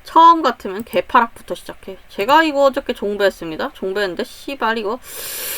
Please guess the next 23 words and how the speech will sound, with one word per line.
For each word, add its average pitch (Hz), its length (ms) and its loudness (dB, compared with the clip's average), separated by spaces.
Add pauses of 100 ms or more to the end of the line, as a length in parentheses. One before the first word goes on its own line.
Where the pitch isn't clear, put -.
(420)
살려주기는 254 840 -2
개뿔 202 640 -4 (120)
개새끼. - 640 -8 (760)
그래도 269 280 0
뭐 202 120 -2
대장주니까 254 640 -4
살려주는 302 560 -4
구간이 196 380 -4
있었네요. 175 560 -10 (200)
올라갔네? 202 500 -2 (380)
내가 165 120 -6
못 165 120 -6
먹어서 170 320 -8
그렇지? - 280 -18 (180)
어쨌든 196 280 -12 (1300)
그냥 226 440 -2 (260)
이렇게 220 840 0 (100)
됐고요. 214 520 -2
이것도 180 560 -4
보면 185 560 -8
쭉 311 180 -6
밀어버렸잖아, 226 800 0
쭉. - 180 -20